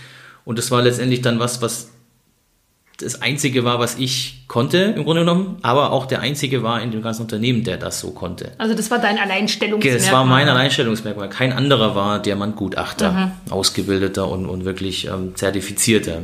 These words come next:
Speaker 1: Und dadurch hatte ich auf einmal eine Stellung auch beim Kunden, sodass man sagen konnte, ja, da, auch mein Vater war gar, natürlich ganz stolz, sagte, „Da muss ich jetzt meinen Sohn holen, weil der ist Diamantgutachter.“
Speaker 2: <laughs>
Speaker 1: Ja, da war, das war aber einfach auch für mich selbst zu sagen, „Okay,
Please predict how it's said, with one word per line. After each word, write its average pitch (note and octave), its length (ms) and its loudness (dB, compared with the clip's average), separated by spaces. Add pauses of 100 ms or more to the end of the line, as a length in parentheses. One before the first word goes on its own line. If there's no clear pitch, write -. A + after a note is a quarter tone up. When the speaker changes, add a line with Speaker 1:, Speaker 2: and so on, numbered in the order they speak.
Speaker 1:
Und - 180 -10
dadurch A2 280 0
hatte A2+ 160 0
ich A2 120 -2
auf - 160 -10
einmal A#2+ 460 4 (340)
eine G#2 100 -4
Stellung A#2+ 420 2
auch A2 240 0
beim F#2+ 160 -4
Kunden, B2 460 2
sodass G#2+ 260 -2
man G2+ 100 -4
sagen G2+ 220 -2
konnte, G#2+ 300 -6
ja, F#2+ 260 -14
da, - 80 -12 (260)
auch - 140 -14
mein F#2+ 140 -10
Vater G#2+ 340 2
war G2+ 80 -2
gar, G2 100 -2
natürlich F#2+ 240 -6
ganz G2 160 -6
stolz, A2 300 2
sagte, G#2 240 -6
„Da G#2 40 -12
muss G#2 140 -12
ich G2+ 120 -12
jetzt - 160 -12
meinen F#2+ 160 -10
Sohn B2 420 2
holen, A2+ 320 2
weil F#2+ 80 -6
der G2 180 -10
ist - 160 -12
Diamantgutachter.“ A#2+ 960 0
Speaker 2:
<laughs> A#3 580 2
Speaker 1:
Ja, A2+ 140 2
da A2+ 100 2
war, A#2 200 4
das A2 200 -2
war A2+ 240 4
aber A2+ 180 2
einfach A#2 240 -2
auch A2+ 120 0
für - 120 -6
mich G2+ 180 -4
selbst C3 280 2
zu - 60 -4
sagen, A2 240 0
„Okay, A2 340 0